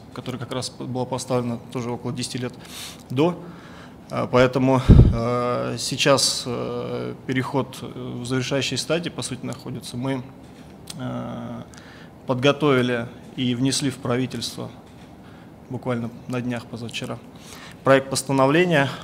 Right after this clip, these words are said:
о продлении перехода на ресурсно-индексный метод, э, до первого квартала две тысячи двадцать четвертого года. А почему до первого квартала? Потому что у нас в четвертом квартале мы планируем перевести, э, субъекты, и у нас, э, будет еще один квартал, чтобы перевести отраслевые компании.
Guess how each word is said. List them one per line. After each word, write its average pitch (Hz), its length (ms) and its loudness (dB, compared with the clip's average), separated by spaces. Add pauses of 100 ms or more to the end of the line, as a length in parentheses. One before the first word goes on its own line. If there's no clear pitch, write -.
о 131 140 0
продлении 127 460 4
перехода 123 460 -2
на 117 60 0
ресурсно-индексный 123 640 -4
метод, 156 440 -4
э, 123 720 -6 (920)
до 131 140 2
первого 135 280 2
квартала 127 460 0
две 120 120 -4
тысячи 127 240 -6
двадцать 123 220 -4
четвертого 127 440 -6
года. 120 240 -8 (1040)
А 120 100 -4
почему 151 280 4
до 147 100 6
первого 151 240 8
квартала? 147 420 6
Потому 131 300 2
что - 180 -2
у 139 60 4
нас - 360 6
в - 60 -10
четвертом 135 420 0
квартале 123 460 2
мы 123 140 0
планируем 127 420 2
перевести, 123 680 -2 (280)
э, 123 380 -4
субъекты, 139 600 -2
и 127 280 0
у 123 100 -4
нас, - 440 -2
э, 123 160 -6
будет 123 320 -6
еще 131 160 -6
один 123 140 -2
квартал, 131 340 -4
чтобы 131 220 -10
перевести 120 440 -4
отраслевые 123 500 -4
компании. 127 540 -2